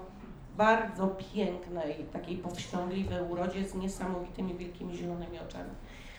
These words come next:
Ona swego czasu widniała na okładce National Geographic, była bodajże Pasztunką z lekko oliwkową skórą. I ta lekko oliwkowa skóra, moim zdaniem, proszę Państwa, jest do udowodnienia jeszcze z jednego powodu.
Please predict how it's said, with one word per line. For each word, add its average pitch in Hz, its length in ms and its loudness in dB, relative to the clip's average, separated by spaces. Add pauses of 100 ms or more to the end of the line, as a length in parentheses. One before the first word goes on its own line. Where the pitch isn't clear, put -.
(160)
Ona 190 160 6
swego 190 220 0
czasu 185 260 -2
widniała 175 360 4
na 175 80 6
okładce 175 280 0
National 175 380 -2
Geographic, 170 520 -2
była 180 180 -2
bodajże 180 300 -2
Pasztunką 208 580 0 (800)
z - 120 -12
lekko 202 500 4
oliwkową 160 600 0
skórą. 123 340 -2 (540)
I 226 80 -4
ta 214 120 8
lekko 269 260 6
oliwkowa 226 420 2
skóra, 247 320 2
moim 247 260 4
zdaniem, 233 260 0
proszę 226 180 -4
Państwa, - 360 -2
jest 196 220 4
do 190 60 4
udowodnienia 196 680 4
jeszcze 254 340 2
z 277 60 2
jednego 190 300 0
powodu. 262 440 4